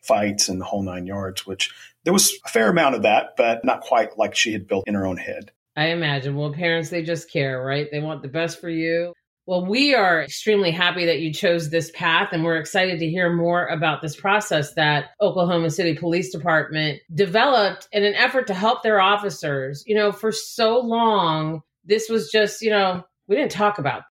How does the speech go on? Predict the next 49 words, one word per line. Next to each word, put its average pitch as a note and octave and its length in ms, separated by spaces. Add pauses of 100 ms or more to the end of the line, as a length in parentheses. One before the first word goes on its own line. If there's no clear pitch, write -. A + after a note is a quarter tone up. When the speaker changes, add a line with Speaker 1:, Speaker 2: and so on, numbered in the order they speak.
(120)
Speaker 2:
You C#3+ 120
just D#3 200
went F3 160
out G3+ 200
there, E3+ 220
you D3 180
did D#3+ 200
your E3 120
job. D3 540 (200)
It's - 180
just - 260
part D3+ 240
of D#3+ 80
the E3 100
job. C#3+ 380 (360)
In F3 200
recent A3 400
years, A3 400
though, D#3 600 (120)
thankfully, E3+ 960 (160)
we're G3+ 160
talking G#3+ 560
about C#3 260
it - 120
now. B2+ 440
We're F3 140
not F3+ 180
only E3+ 240
talking G#3 460
about E3 220
it, F3 120
we're F#3 220
doing E3+ 540
something C#3+ 400
about C#3 280
it - 100
to D3 60
help F#3+ 380
these G3+ 180
officers D#3 560
because D#3 380
they D#3+ 200
are, F#3+ 340
at F3 160
the D3 180
end D#3+ 160
of G3+ 80
the G#3 100
day, D3+ 460